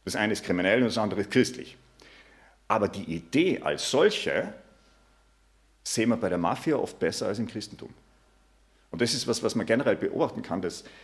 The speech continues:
äh, dass der Teufel gute Sachen nimmt und sowas total Schlechtem macht. Sexualität ist total gut, Prostitution nicht. Der Zusammenhalt ist total gut, Mafia ist nicht gut,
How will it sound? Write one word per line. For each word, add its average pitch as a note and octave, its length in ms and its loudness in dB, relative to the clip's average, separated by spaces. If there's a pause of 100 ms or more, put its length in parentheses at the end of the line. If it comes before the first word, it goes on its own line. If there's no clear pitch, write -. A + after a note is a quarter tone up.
(140)
äh, E2 220 0
dass - 180 -6
der - 100 -14
Teufel B2 280 2
gute G3+ 240 0
Sachen - 320 0
nimmt F#2+ 360 -4 (880)
und B2 120 4
sowas A#2+ 200 2
total E2+ 240 0
Schlechtem - 340 -4
macht. - 160 -8
Sexualität B2 500 -2
ist C3+ 120 -4
total - 240 0
gut, - 340 -2 (320)
Prostitution G2 640 -4
nicht. - 400 -6 (1700)
Der G#2+ 100 2
Zusammenhalt B2+ 580 0
ist - 100 -12
total F2+ 240 0
gut, D#3+ 220 2
Mafia A2 400 0
ist G2+ 160 -2
nicht F#3 180 -2
gut, - 240 -8